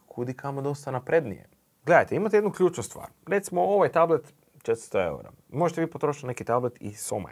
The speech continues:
eura. A možete i na laptop, recimo, četiristo eura, a ne soma ili soma i po eura. Razlika u tome je što kad na laptop potrošite više para, dobit ćete eventualno vodootporno kućište,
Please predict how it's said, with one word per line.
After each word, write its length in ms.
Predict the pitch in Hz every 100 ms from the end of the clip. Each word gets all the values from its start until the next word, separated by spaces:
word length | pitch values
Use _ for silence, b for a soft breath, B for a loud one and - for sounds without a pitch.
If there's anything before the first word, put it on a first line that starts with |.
| -
eura. 160 | - - _
A 60 | 247
možete 260 | 269 254
i 40 | 226
na 60 |
laptop, 360 | 214 208 208 170
recimo, 440 | 160 156 147 135 -
četiristo 440 | - 104 - - 69
eura, 200 | 69 67
a 40 |
ne 200 | 87 101 90 _
soma 360 | - 98 101
ili 140 | 95 90
soma 300 | - 95 90
i 80 | 107
po 180 | -
eura. 240 | 53 50 - _ B B B B
Razlika 320 | - - -
u 60 | -
tome 280 | 190 202 190
je 80 | 151
što 300 | - 135 131
kad 140 | 120
na 60 | 127
laptop 280 | 175 160
potrošite 380 | - 143 117 -
više 260 | 113 143 92
para, 380 | - 78 107 151 -
dobit 260 | 147 175
ćete 260 | 170 165 160
eventualno 880 | 202 208 185 147 151 147 147 143 139 - b b b -
vodootporno 480 | 127 127 123 120
kućište, 520 | 104 98 - - -